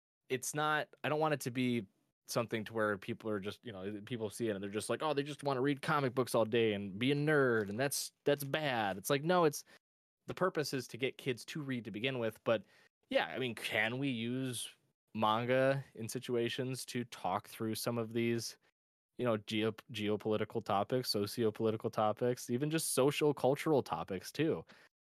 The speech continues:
Probably, 'cause it's a unique perspective from, you know, the viewpoints of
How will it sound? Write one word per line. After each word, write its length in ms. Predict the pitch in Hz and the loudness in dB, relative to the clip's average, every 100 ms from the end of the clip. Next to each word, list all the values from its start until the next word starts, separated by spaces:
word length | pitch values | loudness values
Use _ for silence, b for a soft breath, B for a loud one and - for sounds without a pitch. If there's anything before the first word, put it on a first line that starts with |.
| - | -2
Probably, 540 | 190 233 214 214 110 _ _ _ _ - | 0 0 4 4 4 _ _ _ _ -4
'cause 160 | 127 | -2
it's 140 | 117 127 | 0 0
a 40 | |
unique 260 | 117 131 - | 0 0 -2
perspective 540 | 127 - 147 - 104 | -4 -2 -2 0 -4
from, 460 | - 101 95 92 95 _ _ - | -2 -2 -2 -2 -8 _ _ -12
you 80 | 104 | -8
know, 160 | 98 | -6
the 140 | 101 107 | -6 -8
viewpoints 580 | 107 107 - 107 98 104 | -4 -4 -2 -2 -2 0
of 280 | 104 98 | -2 -4